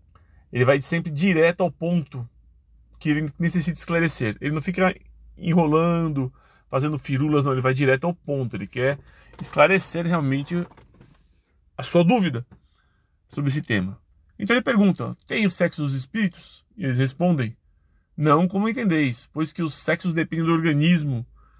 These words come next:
Há entre eles amor e simpatia, mas baseados na semelhança dos sentimentos."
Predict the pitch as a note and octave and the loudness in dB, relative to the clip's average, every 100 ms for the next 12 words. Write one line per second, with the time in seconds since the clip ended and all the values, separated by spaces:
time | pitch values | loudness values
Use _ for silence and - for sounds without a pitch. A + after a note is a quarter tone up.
0 | _ _ - D3+ E3 E3 C#3+ C#3+ C#3+ C#3 | _ _ 0 2 2 -2 -2 0 -2 -6
1 | - - C3 C3 D3+ F#3+ F3+ F#3 F#3 F3+ | -10 -4 -2 0 2 0 2 0 0 -2
2 | - C3+ A2+ A#2 A2 A#2 A#2+ B2+ B2+ B2+ | -2 -2 -2 -4 -4 -2 0 0 0 -2
3 | B2+ C#3+ C3+ A#2 C3 C3 C#3 C#3 D3+ C3+ | -2 -2 -2 0 0 0 -4 -2 -2 -2
4 | C3+ G2+ F#2 - - - | -2 -2 -4 -8 -18 -20